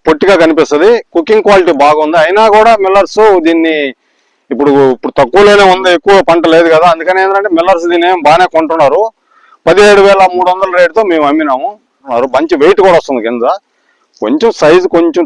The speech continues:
తక్కువ అని అనుకోవాల్సిందే, కానీ అయినా కొంటున్నారు. ఈ వర్షాలు ఇవన్నీ, ఎలవలు ఇవన్నీ లేకుండా అన్ని తట్టుకొని కానీ నీట్గా కానీ వస్తే ఐదు పుట్లు వద్దంటే అవుతా సార్ ఇది. ఈ వెరైటీ ఐదు పుట్లు, దీని టార్గెట్ వచ్చి ఐదు పుట్లు.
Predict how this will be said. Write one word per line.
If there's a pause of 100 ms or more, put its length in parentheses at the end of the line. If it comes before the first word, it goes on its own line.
తక్కువ
అని
అనుకోవాల్సిందే,
కానీ
అయినా
కొంటున్నారు.
ఈ
వర్షాలు (300)
ఇవన్నీ,
ఎలవలు
ఇవన్నీ
లేకుండా
అన్ని
తట్టుకొని
కానీ
నీట్గా
కానీ
వస్తే (1000)
ఐదు
పుట్లు (320)
వద్దంటే
అవుతా
సార్
ఇది.
ఈ
వెరైటీ
ఐదు
పుట్లు,
దీని
టార్గెట్
వచ్చి
ఐదు
పుట్లు.